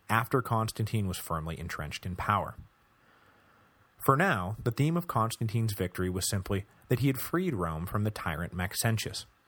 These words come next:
An exaggerated caricature of Maxentius was drawn up, painting him as a vile and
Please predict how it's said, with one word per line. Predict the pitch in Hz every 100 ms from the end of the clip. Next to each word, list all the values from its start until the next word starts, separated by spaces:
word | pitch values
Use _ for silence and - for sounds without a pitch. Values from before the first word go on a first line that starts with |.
| _ _ _ _ _ _ _ -
An | 135
exaggerated | 143 120 127 135 131 131 131
caricature | - 104 98 107 101 101 95
of | 95
Maxentius | 98 90 - 87 - 95
was | 104 92
drawn | 92 90 87
up, | 82 - - - - -
painting | - 147 139 135
him | 135 131
as | 131
a | 135
vile | 123 101 90 92 90 92
and | 95